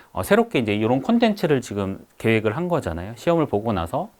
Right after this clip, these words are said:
학생들의 시험을 보고 나서 바로 오면 그 시험지를 분석해서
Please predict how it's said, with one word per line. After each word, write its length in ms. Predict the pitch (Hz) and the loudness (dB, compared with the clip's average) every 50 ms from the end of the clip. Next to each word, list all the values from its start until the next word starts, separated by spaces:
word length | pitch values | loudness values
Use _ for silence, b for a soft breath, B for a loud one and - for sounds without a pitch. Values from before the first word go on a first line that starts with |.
| _ _ _ | _ _ _
학생들의 560 | - 175 - - 170 160 151 139 135 123 123 | -6 -4 -2 0 0 0 2 2 2 2 2
시험을 440 | 123 - - 175 165 160 156 139 123 | 0 2 2 2 2 2 2 -2 -2
보고 260 | - 101 92 104 101 | -2 -4 -2 -2 -2
나서 260 | 87 82 80 - 120 | -2 -2 -2 -2 -4
바로 280 | 110 - 110 104 110 104 | 0 2 2 4 4 4
오면 340 | 87 87 98 127 143 127 107 | 2 2 0 0 0 -2 -2
그 120 | - 107 | -2 -2
시험지를 380 | 98 - 165 160 160 151 131 123 | 0 2 2 2 2 0 -2 -2
분석해서 680 | - - 95 - 117 110 - 107 101 - 156 180 202 | -2 -4 -2 -2 -2 -2 -2 -2 -2 0 0 -2 -2